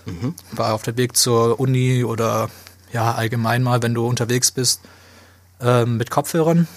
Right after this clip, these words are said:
Speaker 2: Und ja, irgendwann dachte ich mir, hm, ist eigentlich eine coole Idee und ist nicht so umständlich.
Speaker 1: Ja, kannst du ja eigentlich auch selber machen.
Speaker 2: Kannst du eigentlich auch mal selber machen, mal gucken, wie das so ist, ne? Und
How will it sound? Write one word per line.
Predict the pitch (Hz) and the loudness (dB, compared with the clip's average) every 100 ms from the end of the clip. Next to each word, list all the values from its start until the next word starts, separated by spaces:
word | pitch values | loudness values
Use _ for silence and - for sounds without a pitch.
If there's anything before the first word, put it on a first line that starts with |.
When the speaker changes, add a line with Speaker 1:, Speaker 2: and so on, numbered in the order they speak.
| - - | -12 -10
Speaker 2:
Und | - 143 151 151 - - | 0 2 4 2 0 -2
ja, | 135 139 | 0 2
irgendwann | 147 160 151 | 2 4 2
dachte | 147 147 160 | 0 -4 -4
ich | 143 156 | -4 -4
mir, | 143 139 135 - - - - - _ | -4 -4 -8 -18 -20 -20 -20 -20 _
hm, | - 143 104 - - _ | -2 0 -2 -8 -20 _
ist | - - | -4 -2
eigentlich | 139 165 | 0 -2
eine | 151 | -4
coole | - 190 160 | 0 2 2
Idee | 135 151 175 185 - | 2 0 0 -2 -6
und | 139 139 | -4 -2
ist | - | -2
nicht | 156 160 - 139 | -4 -6 -8 -8
so | 127 - 143 180 202 190 | -6 -4 0 4 4 4
umständlich. | - 175 170 147 139 160 170 - - _ - | 0 0 0 -2 -4 -4 -6 -8 -16 _ -14
Speaker 1:
Ja, | 131 | -10
kannst | 123 113 - | -6 0 0
du | |
ja | 65 | 0
eigentlich | 67 98 123 | -6 -4 -2
auch | 131 | 0
selber | - 147 107 | 2 2 0
machen. | 87 82 | -4 -8
Speaker 2:
Kannst | - - 123 | -8 -2 0
du | - | 2
eigentlich | 135 160 | 0 0
auch | |
mal | 185 | 2
selber | 185 196 165 | 2 2 2
machen, | 143 123 135 | 2 0 0
mal | 123 | -4
gucken, | - 180 156 | -4 -4 0
wie | 156 | 2
das | 147 | 2
so | 147 | 0
ist, | 165 - | -4 -6
ne? | 127 165 - - - - - - _ | -6 -10 -14 -20 -20 -20 -20 -20 _
Und | 131 123 123 120 107 - - | -4 -2 0 -2 -4 -8 -10